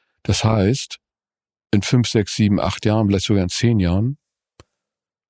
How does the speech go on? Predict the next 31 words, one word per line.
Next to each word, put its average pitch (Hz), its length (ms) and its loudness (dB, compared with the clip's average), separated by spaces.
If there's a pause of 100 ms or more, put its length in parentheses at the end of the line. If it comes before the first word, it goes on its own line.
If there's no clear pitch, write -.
(720)
ja, 117 180 4
da 90 140 0
wird's 104 240 -2
einen 107 180 2
Film 139 300 2
geben 104 320 2
und 117 140 0
dann 110 180 2
wird 110 160 -2
wahrscheinlich, 110 420 0
äh, 110 140 -2
der 110 140 2
Film 127 240 2
wird 113 100 2
dann 104 80 2
produziert 113 560 0
werden 104 180 2
und 101 160 -2
je 117 140 2
nach 117 160 0
Demand, 104 600 0
also 98 200 2
je 104 160 4
nachdem, 110 400 0
was, 98 220 -4
wie 110 80 0
die 104 100 0
Stimmung 123 320 2
grad - 260 -6
draußen 90 300 -2
ist, 117 220 -2